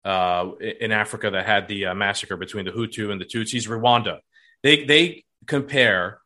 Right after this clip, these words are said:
Joe Rogan having a megaphone to the tribe that kind of, like,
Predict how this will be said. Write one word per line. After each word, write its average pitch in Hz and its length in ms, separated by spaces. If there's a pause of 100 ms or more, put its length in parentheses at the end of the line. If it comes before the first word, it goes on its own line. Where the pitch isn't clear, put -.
(260)
Joe 131 120
Rogan 135 320
having 123 320
a 104 40
megaphone 123 680 (100)
to 107 400
the 104 80
tribe 127 560
that 101 180
kind 110 200
of, 98 100
like, 95 260